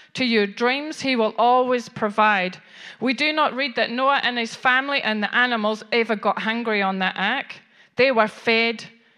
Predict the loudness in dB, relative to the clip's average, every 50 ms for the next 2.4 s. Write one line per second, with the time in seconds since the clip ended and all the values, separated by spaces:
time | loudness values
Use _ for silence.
0 | _ _ _ _ _ _ _ _ _ _ _ -8 -4 -2 0 0 0 0 0 -2
1 | -2 -2 0 0 -2 -2 -4 -2 -2 -2 -2 0 -2 -2 -2 -2 -2 -2 -2 -2
2 | -4 -4 -4 -4 -4 -4 -6